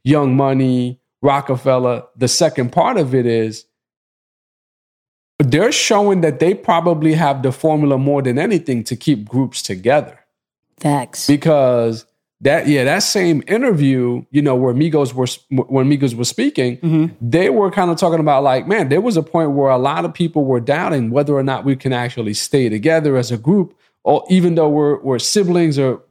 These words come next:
Speaker 1: whatever the case might be." But the fact that they survived that storm, you know, like, one of the things they were saying is, like, "We're grateful for each other." I'm
Speaker 2: Mm-hmm.
Speaker 1: like, "I'm grateful to be a part of this group."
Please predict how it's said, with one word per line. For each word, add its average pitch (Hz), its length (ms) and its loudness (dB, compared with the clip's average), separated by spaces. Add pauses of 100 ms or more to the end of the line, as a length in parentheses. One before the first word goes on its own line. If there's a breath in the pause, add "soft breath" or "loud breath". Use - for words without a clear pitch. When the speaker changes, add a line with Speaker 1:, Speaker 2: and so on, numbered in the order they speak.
(160)
Speaker 1:
whatever 185 220 2
the 170 80 2
case 139 300 -2
might 143 180 0
be." 240 260 -4 (260 soft breath)
But 127 160 0
the 143 80 0
fact 175 300 -2
that 160 140 -2
they 160 160 2
survived 139 560 -2
that 120 240 0
storm, 135 840 -2
you 147 120 2
know, 139 160 2
like, 120 260 0
one 147 140 0
of 139 80 -2
the 143 40 -4
things 135 140 0
they 135 60 -2
were 123 40 -4
saying 147 160 -2
is, 123 120 -4
like, 113 180 -2
"We're 165 180 2
grateful 143 500 -2
for 120 580 -4 (220)
each 160 220 0
other." 196 300 -2 (200)
I'm 135 120 2
Speaker 2:
Mm-hmm. 135 80 0
Speaker 1:
like, 123 160 0
"I'm 135 180 0
grateful 139 460 0
to 139 120 -4
be 143 160 2
a 131 60 0
part 127 240 -2
of 127 80 -2
this 117 160 -2
group." 185 360 -2